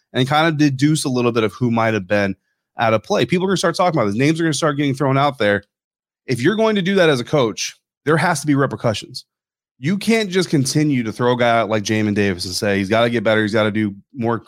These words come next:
be more consistent, we expect more out of him, da, da, da," and continue to start him every single week, because not just the fan base, not just the media, the guys in the locker room see that, and they hear this. Jamin gets called out every week, and if the coaches are calling him out, there's a good chance that the players agree with him inside the locker room.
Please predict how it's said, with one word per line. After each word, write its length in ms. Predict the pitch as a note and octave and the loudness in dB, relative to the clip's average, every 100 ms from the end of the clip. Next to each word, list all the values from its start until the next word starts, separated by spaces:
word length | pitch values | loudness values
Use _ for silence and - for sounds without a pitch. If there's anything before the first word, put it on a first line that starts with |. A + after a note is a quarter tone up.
| A#2 | -2
be 140 | B2+ | 0
more 200 | C3 B2 | 2 0
consistent, 600 | A#2 G#2 A2 G2+ A#2 G#2+ | -2 -2 -2 -2 -4 -4
we 80 | G#2 | -4
expect 300 | F#2+ C3 - | -2 -2 0
more 200 | G#2+ G#2+ | -2 0
out 140 | G2+ | 0
of 100 | G2 | -2
him, 80 | F#2+ | -4
da, 220 | G#2 G#2 | -4 0
da, 120 | A2+ | 0
da," 60 | A2 _ _ - | -2 _ _ -4
and 140 | C3+ | -4
continue 520 | C#3 B2+ - F3+ F#3 | 0 0 2 2 2
to 80 | D#3+ | 0
start 380 | D3 - C#3+ A2 | -2 0 0 0
him 160 | A#2+ A#2 | -4 -4
every 340 | A#2+ A2+ A#2 - | -4 -4 -8 -8
single 500 | - A#2 G2 F#2 - | -4 -2 -4 -8 -14
week, 220 | A2 G#2 - | -14 -14 -12
because 420 | G#2+ - G#2+ F#2+ - _ _ | -8 0 0 -2 -8 _ _
not 140 | F3 G#3 | -2 -2
just 160 | A3 | -2
the 60 | B2+ | -4
fan 220 | A2+ G2+ | -2 0
base, 160 | G2+ G2+ | 0 0
not 120 | C3 | -2
just 140 | C3+ | -2
the 60 | A2+ | -2
media, 180 | G#2+ A2 | -2 0
the 60 | |
guys 160 | D3 A#3+ | 2 2
in 60 | F3+ | 2
the 60 | |
locker 260 | C3 D#3 D3+ | 2 2 2
room 120 | A#2 | 0
see 160 | - B2 | 0 -2
that, 160 | - - _ _ | -4 -8 _ _
and 100 | E3 | 2
they 100 | E3+ | 4
hear 180 | D#3+ D#3 | 4 2
this. 300 | F#2 - - _ _ _ - | -2 -8 -12 _ _ _ -2
Jamin 180 | B2+ F#3+ | 2 2
gets 140 | E3+ | 2
called 220 | - C#3+ | 2 2
out 160 | D3 C3+ | 4 4
every 160 | B2+ A2 | 4 4
week, 380 | C#3 B2+ - _ _ | 2 2 -6 _ _
and 160 | A2 A2 | 0 0
if 100 | A2 | 0
the 100 | A2 | -2
coaches 380 | D3 F#3 E3+ D#3+ | 0 0 0 -2
are 60 | |
calling 320 | D3 C#3 C3 | 0 2 2
him 80 | A#2 | 2
out, 160 | A2+ B2 | 2 2
there's 160 | C3+ | 0
a 40 | B2+ | -2
good 160 | F3+ | -4
chance 260 | F3+ D#3+ D#3 | -2 -2 -4
that 60 | C3+ | -10
the 60 | |
players 320 | - D3 D3 A2+ | -4 -2 -2 -2
agree 200 | A2+ C3+ | -2 -2
with 120 | C3 | -2
him 180 | G#2 - _ _ - | -4 -8 _ _ -8
inside 280 | B2+ C3 A#2 | -2 2 2
the 80 | |
locker 300 | G#2+ C3+ C3+ | 2 0 0
room. 200 | A2 G#2 | -4 -4